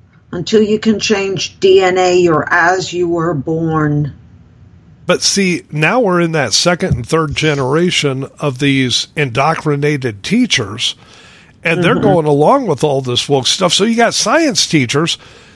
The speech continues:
Speaker 2: that very well know there are only two genders,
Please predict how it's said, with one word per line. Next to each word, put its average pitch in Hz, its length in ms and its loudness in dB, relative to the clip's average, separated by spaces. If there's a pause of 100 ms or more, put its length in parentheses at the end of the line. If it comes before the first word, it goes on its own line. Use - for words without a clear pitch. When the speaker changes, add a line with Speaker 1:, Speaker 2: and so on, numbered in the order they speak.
(180)
Speaker 2:
that 185 220 0
very 247 340 2
well 185 300 4
know 160 260 4
there 139 200 2
are 135 280 0
only 175 320 -2
two 175 240 -2
genders, 139 600 -2